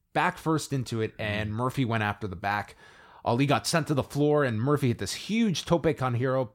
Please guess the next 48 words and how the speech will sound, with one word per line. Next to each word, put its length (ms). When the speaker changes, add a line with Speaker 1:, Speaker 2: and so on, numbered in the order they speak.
Speaker 1:
back 260
into 160
the 80
ring. 340
Ali 240
hit 120
a 40
reverse 460
Rana, 480
getting 200
a 60
two 180
count, 320
and 100
then 220
Ali 300
hit 160
a 60
tilt-a-whirl 880
into 340
a 40
draping 540
D 180
D 80
T 220
off 140
the 80
middle 240
rope. 340
This 200
looked 140
incredible. 560
Ali 280
climbs 440
to 60
the 120
top 260
for 80
the 160
oh 140
five 320
four, 240
but 100
he's 140
sent 240
to 80
the 100
floor 460